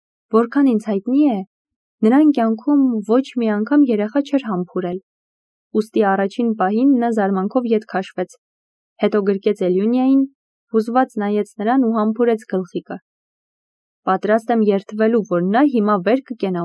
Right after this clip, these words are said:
ու կասի Պանիստավսկայային. «Թույլ տվեք ինձ, տիկին, հայր լինել այս հիանալի փոքրիկ աղջկան»։ Սակայն Ստախն այդ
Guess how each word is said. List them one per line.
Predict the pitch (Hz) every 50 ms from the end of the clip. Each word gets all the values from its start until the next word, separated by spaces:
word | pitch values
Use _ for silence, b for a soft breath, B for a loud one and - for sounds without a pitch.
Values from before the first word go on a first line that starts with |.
| 165
ու | 185 214 - -
կասի | 254 262 - - 285 285
Պանիստավսկայային. | 226 202 190 185 180 - - 175 175 - - - 180 190 180 175 175 175 170 175 - _ _ _ _ _ _ _ _ _ _
«Թույլ | - 247 254 254 226 -
տվեք | 202 185 185 175 175 - 226
ինձ, | 233 233 226 226 - -
տիկին, | 196 185 - 196 196 185 170 156 - _ _ _ _ -
հայր | - 220 214 226 233 233
լինել | 220 214 196 190 180 180 175 170 - -
այս | 196 196 - -
հիանալի | 233 220 220 233 247 254 262 277 277 277
փոքրիկ | 233 208 220 233 220 220 - 185
աղջկան»։ | 190 - - - _ - 165 170 175 - _ _ _ _ _ _ _ _ _ _ _ _ _ _ _ _ _ _ _ _ _ _ _
Սակայն | - 196 190 196 226 254 262
Ստախն | 262 - - 214 214 220 220 214
այդ | 220 220